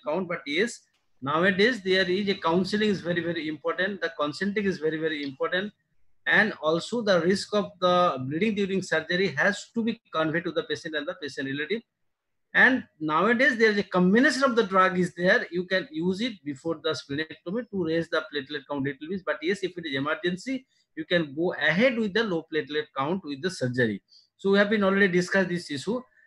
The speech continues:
The another question from the Tezoni that, that what is the type of the response of the I T P?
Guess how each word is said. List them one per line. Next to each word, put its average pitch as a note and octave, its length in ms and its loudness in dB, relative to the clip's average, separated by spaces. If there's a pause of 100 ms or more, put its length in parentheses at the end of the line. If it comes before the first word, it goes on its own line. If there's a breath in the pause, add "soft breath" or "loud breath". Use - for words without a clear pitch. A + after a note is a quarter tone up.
(220 soft breath)
The D#3 100 2
another G#3 320 6
question B3 460 0
from G#3+ 200 0
the A3 180 0 (240)
Tezoni F#3 760 4
that, F3+ 220 4
that F3+ 240 -2
what F3+ 140 0
is B3 80 -2
the B3 140 4 (100)
type G3+ 260 2
of A3 120 0
the G#3+ 100 4
response G3 460 0
of F#3+ 120 -4
the F3+ 100 2
I D#3+ 140 2
T D3 140 -2
P? A2+ 240 -6